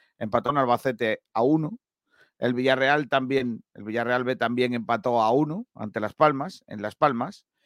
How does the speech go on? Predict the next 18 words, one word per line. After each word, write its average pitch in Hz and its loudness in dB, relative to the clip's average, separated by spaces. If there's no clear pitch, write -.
Y 165 2
el, 123 0
el 110 -8
Sporting 151 -2
y 160 2
el 151 0
Racing, 151 0
y 143 0
el, 139 4
perdón, 139 0
y 143 2
el 131 2
Real 135 4
Oviedo 135 2
empataron 123 -2
también 123 -2
a 123 2
uno. 196 6